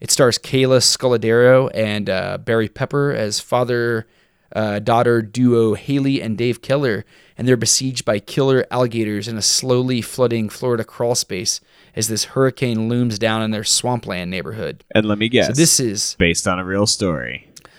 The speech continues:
Speaker 1: Not at all. <laughs> This is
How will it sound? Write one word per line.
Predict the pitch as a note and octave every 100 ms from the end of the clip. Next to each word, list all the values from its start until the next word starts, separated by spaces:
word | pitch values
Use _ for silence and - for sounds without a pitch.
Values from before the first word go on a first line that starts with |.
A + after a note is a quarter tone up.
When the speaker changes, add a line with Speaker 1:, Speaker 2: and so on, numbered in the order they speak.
| - _ - C3 - G3
Speaker 1:
Not | A#2+ A#2 G#2+
at | A#2+
all. | G#2+ F#2+ E2+ -
<laughs> | - - - - - - - - - - _ _ - A#2+
This | F3 G#3+ E3 - - A2
is | C3 A#2+ A#2 A2+ A2+